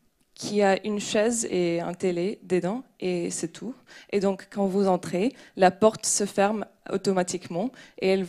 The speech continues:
et elle va, euh, ouvrir, euh, seulement si vous faites, euh, les bonnes actions. Donc, euh,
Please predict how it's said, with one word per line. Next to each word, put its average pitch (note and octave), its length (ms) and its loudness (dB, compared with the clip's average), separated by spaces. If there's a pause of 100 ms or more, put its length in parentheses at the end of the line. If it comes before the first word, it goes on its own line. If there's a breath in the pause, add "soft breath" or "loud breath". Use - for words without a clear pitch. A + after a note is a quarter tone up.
(100)
et F#3+ 120 2
elle F#3 120 4
va, F#3 540 4 (260)
euh, F3 380 4
ouvrir, G3 640 -2
euh, F3+ 120 -2
seulement A3+ 420 0
si G#3 180 0
vous F3+ 120 0
faites, G3+ 360 0
euh, F3 300 4 (260 loud breath)
les F#3+ 160 6
bonnes G3+ 600 0
actions. G#3+ 500 -2 (440 soft breath)
Donc, G3+ 380 0
euh, F#3 460 2